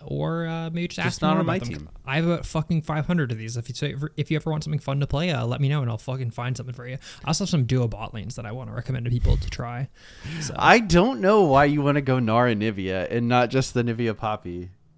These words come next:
Speaker 1: I think Gnar and Nivea is way more fun, though.
Speaker 2: Do you think it's more fun? 'Cause I feel like waiting, <laughs> waiting for your Gnar bar to fill up and level six before you can do the
Speaker 1: He,
Speaker 2: combo is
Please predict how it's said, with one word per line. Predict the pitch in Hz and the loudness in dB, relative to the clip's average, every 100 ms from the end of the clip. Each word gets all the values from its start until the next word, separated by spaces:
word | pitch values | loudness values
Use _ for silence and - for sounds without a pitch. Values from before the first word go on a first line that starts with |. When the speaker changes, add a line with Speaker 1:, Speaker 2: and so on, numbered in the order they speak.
| _ _ - | _ _ 0
Speaker 1:
I | |
think | 226 | 0
Gnar | 233 151 | 2 0
and | 151 | 0
Nivea | 156 | 2
is | 156 139 | 0 0
way | 135 | -2
more | 139 | -2
fun, | - 147 - | -4 -4 -6
though. | - - - - - - - - | -10 -16 -16 -16 -20 -20 -20 -6
Speaker 2:
Do | 151 | 0
you | 196 | 2
think | - 247 | 2 2
it's | 247 269 | 0 0
more | 247 | -2
fun? | - 240 247 | 0 -2 0
'Cause | 262 | 0
I | 175 | 2
feel | 170 220 | 2 4
like | 233 208 | 4 2
waiting, | 127 143 170 170 165 - - - - - | 4 6 4 2 -4 -8 -18 -20 -16 0
<laughs> | - - 208 180 151 - | 0 4 6 6 4 -4
waiting | 123 151 156 170 | 0 2 2 -2
for | - 156 | -2 0
your | 139 127 123 | 0 0 2
Gnar | 117 127 123 | 6 6 6
bar | 110 | 4
to | 113 | 2
fill | - 110 | 0 0
up | 107 104 - - - _ | 0 -2 -10 -20 -20 _
and | - 127 135 | 0 2 4
level | 127 127 | 4 2
six | - 110 104 - | 0 -2 -2 -10
before | 113 117 - 120 | -10 -8 -2 0
you | 117 | 0
can | 113 117 107 - _ | 0 -4 -4 -16 _
do | 127 | -2
the | 117 | 0
Speaker 1:
He, | 120 | 2
Speaker 2:
combo | 113 113 110 107 | 2 2 0 0
is | 104 104 110 | 0 -2 -10